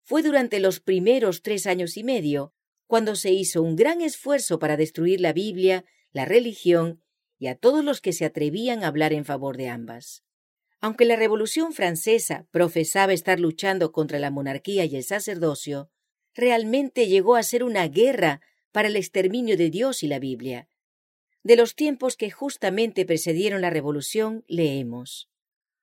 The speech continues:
"Nunca debe olvidarse que antes de la Revolución de mil setecientos noventa y dos,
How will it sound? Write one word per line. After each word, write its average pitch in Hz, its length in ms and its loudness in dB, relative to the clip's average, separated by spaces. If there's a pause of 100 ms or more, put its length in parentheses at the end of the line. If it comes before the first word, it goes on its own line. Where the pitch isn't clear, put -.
(280)
"Nunca 285 440 0
debe 208 200 2
olvidarse 185 640 0
que 160 160 2
antes 196 280 -2
de 170 80 0
la 160 120 2
Revolución 147 640 -4
de 170 100 0
mil 190 140 -4
setecientos 185 680 -2
noventa 170 400 -2
y 151 80 0
dos, 151 360 0